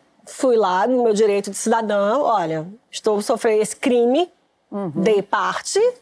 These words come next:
Speaker 1: né? E, mas também não quero viver disso, porque eu sou um artista."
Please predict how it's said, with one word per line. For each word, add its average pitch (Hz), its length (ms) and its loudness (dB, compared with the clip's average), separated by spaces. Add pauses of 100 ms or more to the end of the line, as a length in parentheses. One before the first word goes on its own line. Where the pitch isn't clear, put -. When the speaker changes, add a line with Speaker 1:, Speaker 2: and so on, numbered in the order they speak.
(260)
Speaker 1:
né? 403 340 0 (640)
E, 330 280 2 (720)
mas 392 300 -2
também 320 380 2
não 403 140 2
quero 381 240 0
viver 427 280 2
disso, 370 360 0
porque 233 160 0
eu 240 60 4
sou 262 180 0
um 320 40 2
artista." 269 800 -2